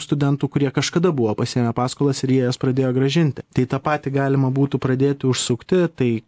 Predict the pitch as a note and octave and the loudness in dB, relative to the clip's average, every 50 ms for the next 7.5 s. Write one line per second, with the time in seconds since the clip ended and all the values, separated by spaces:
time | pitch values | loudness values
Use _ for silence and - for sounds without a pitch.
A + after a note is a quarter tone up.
0 | _ _ _ - C3 B2+ C#3 D#3+ E3+ - - A2+ - - A#2+ A#2 A#2+ - A2+ G#2 | _ _ _ -4 -2 0 2 0 0 0 -2 -4 -2 0 -2 -2 -2 -2 -2 -2
1 | G#2 A#2+ A2+ A2+ A2+ A#2 A2 G2+ G#2 - - G#2+ A2 A#2 A#2 G#2+ - - - - | 0 0 -2 -2 0 0 0 0 -2 -2 -2 0 0 0 -2 -2 -4 -8 -16 -20
2 | - - - - _ - - A#2+ C3 B2 - C3 B2 A#2 - B2+ - C#3+ C#3 - | -20 -20 -20 -20 _ -4 0 0 0 0 0 -2 -2 -2 -2 -2 -2 -2 0 0
3 | C#3+ C#3+ C#3 C3+ D3 D3+ D#3 E3 F#3 F#3+ F#3+ F#3+ _ _ - B2+ A#2+ A2+ - _ | 2 2 2 2 2 2 2 2 2 2 0 -2 _ _ -2 0 0 -2 -2 _
4 | _ - - C3 - C#3 B2+ A#2+ A2+ A#2 - - C#3 - - C#3 B2 - C3 A#2+ | _ -6 -4 -4 -2 -2 -2 -2 -2 -4 -4 -4 -6 -4 -2 -4 -4 -2 -2 -2
5 | A#2+ A#2+ - - C3+ - D3 - - E3 - - - C3 B2+ B2 - B2+ A#2 - | -2 -2 -2 -2 -2 -2 -2 -2 -2 -4 -4 -2 -2 -2 0 0 0 -2 -2 -2
6 | - - - - - D#3+ E3 E3 - D#3 C#3 - - _ _ _ _ - E3 E3+ | -2 -4 -2 0 2 2 0 0 -2 -4 -6 -6 -10 _ _ _ _ 0 2 2
7 | F3 E3+ C#3+ B2 A#2+ - - F3+ G3 G#2 | 4 4 2 2 0 -2 -2 -2 -2 -4